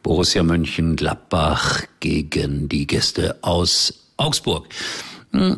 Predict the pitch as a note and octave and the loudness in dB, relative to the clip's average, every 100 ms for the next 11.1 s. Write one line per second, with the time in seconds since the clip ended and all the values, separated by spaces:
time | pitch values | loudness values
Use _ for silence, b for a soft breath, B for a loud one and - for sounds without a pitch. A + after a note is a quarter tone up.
0 | - C3 F#3 D#3+ E3 - D#3 E3+ - - | 0 0 2 2 2 2 0 0 0 0
1 | C3+ C#3 A#2 G2+ G#2+ D#3 G#2 - A2 G#2 | 2 2 2 2 0 0 0 0 0 0
2 | - B2 B2 - G#2+ G2+ G#2 G#2 G2 F2 | 0 0 0 0 2 4 4 4 4 2
3 | F#2+ A2 A2+ A2+ G2 F2+ - G#2 B2 A#2+ | 2 2 2 2 2 2 2 2 2 4
4 | A#2 C3+ - - B2+ C3 E2 C#2+ D2 - | 4 2 -2 -2 0 0 0 0 0 0
5 | A#2 D3 B B B B E2 D#2+ G2 A#2+ | 2 0 B B B B 0 2 2 0
6 | - - G#2+ G#2 G2+ G2+ G#2 A2 - C#2+ | -2 0 2 4 4 2 0 -2 -4 0
7 | F2 - E2+ - E2+ E2+ F#2+ - - E2+ | 2 2 0 0 2 4 2 -2 -2 0
8 | - D#2+ C#2+ - D#2+ D2+ D2+ C#2+ C#2 C2 | 0 0 -4 -4 -2 0 0 2 0 0
9 | C#2+ D#2 D2 - G2+ G#2+ A#2 A#2 B B | -4 -4 -2 -2 2 4 4 2 B B
10 | B B - - E2 E2+ F2 E2 D#2+ D#2+ | B B -8 -2 0 2 2 2 2 0